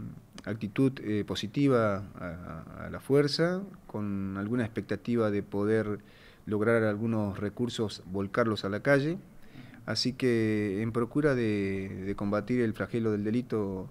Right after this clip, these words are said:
estamos abocados plenamente. Volcados precisamente a la calle, que es, eh,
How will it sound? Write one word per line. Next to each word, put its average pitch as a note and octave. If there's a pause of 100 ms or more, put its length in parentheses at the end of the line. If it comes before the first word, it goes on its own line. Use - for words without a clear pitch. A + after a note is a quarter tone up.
(120)
estamos G2+
abocados G#2
plenamente. F2+ (720)
Volcados C3
precisamente B2+
a G#2+
la G#2+
calle, D3 (300)
que G2+
es, G2+
eh, F2+